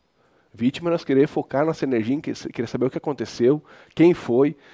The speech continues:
e, e vai ser ódio, rancor, é, muita coisa pode acontecer aí.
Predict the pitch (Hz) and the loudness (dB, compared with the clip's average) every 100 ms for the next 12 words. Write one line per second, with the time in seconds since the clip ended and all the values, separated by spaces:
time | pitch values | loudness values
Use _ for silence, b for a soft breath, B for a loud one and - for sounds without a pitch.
0 | b b - 117 - 113 113 - 143 139 | b b -4 -2 0 -2 -2 2 2 2
1 | B - 104 123 151 160 170 b b b | B 0 8 10 10 4 -2 b b b
2 | - 107 117 113 120 131 156 160 160 b | -10 -6 -4 -4 2 8 8 6 -2 b
3 | b _ - 78 87 85 _ _ _ - | b _ -12 -6 -4 -4 _ _ _ -12
4 | 123 175 - 156 143 127 117 - 107 104 | -4 -2 -2 2 2 2 -2 -4 -10 -8
5 | - 92 - _ - 76 76 | -6 -6 -8 _ -10 -8 -10